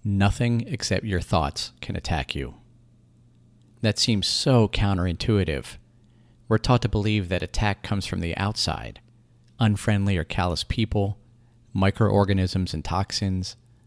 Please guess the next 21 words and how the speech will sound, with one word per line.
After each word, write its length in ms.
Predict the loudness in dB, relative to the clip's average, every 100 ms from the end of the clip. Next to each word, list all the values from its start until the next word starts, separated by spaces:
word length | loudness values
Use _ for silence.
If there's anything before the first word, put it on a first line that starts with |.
| _ -2
unhealthy 640 | 2 4 2 0 -2 0
or 80 | 0
harsh 380 | 0 0 0 -2
environments. 720 | -2 0 0 -2 -4 -6 -12 -18 _ _ _ _ _ _ -6
It 120 | -4
seems 300 | 2 2 4
the 60 | 2
world 240 | 4 4
around 300 | 4 2 2
us 180 | -2 -4
is 80 | -6
a 80 |
dangerous 540 | -6 -2 0 0 -2 -4
place, 540 | -6 -6 -6 -8 -10 -12 _ -6
and 120 | -2
we 80 | 0
need 140 | 0
to 60 | 0
proactively 640 | 0 0 0 -4 -4 -4
defend 400 | -4 -4 -2 0
ourselves 600 | 0 -2 -6 -6 -12 -14